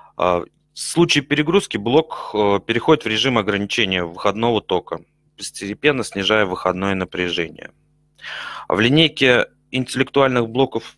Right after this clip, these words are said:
питания производства компании «Овен», э, на данный момент представлено уже три блока. Как можете видеть, э, в-, уже известный блок, э, Б П шестьдесят К с выходным напряжением двадцать четыре,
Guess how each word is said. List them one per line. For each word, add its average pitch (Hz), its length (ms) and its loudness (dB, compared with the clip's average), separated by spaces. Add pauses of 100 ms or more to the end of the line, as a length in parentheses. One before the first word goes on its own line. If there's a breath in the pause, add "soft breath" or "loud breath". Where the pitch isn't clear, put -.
(120)
питания 123 440 2
производства 117 460 -2
компании 123 460 2
«Овен», 139 380 2
э, 87 680 -6
на 104 140 0
данный 127 260 2
момент 139 380 0
представлено 104 580 0
уже 95 180 -2
три - 160 -6
блока. 123 540 0 (840 loud breath)
Как - 180 -2
можете 107 400 -2
видеть, 131 480 -6
э, - 80 -2
в-, 101 1000 0 (680)
уже 131 240 4
известный 139 400 2
блок, 127 380 2
э, 101 520 4
Б 95 140 0
П 139 140 2
шестьдесят - 320 0
К 165 340 2 (300)
с - 120 -14
выходным 127 420 -2
напряжением 117 680 -2 (120)
двадцать 117 400 -2
четыре, 110 500 0